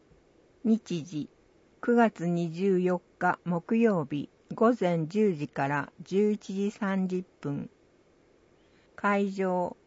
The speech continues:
青少年活動センター。内容、バランスボールを使った産後の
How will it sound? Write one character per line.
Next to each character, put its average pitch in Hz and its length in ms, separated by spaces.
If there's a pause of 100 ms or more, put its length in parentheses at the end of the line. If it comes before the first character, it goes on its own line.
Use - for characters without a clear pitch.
(460)
青 240 160
少 233 300
年 220 260
活 214 300
動 208 240
セ 208 220
ン 175 100
タ - 200
ー。 139 340 (1160)
内 208 400
容、 196 440 (460)
バ 196 160
ラ 233 160
ン 262 100
ス - 160
ボ 240 240
ー - 40
ル 170 140
を 165 120
使 - 320
っ 175 40 (160)
た 170 240 (140)
産 208 400
後 202 160
の 196 240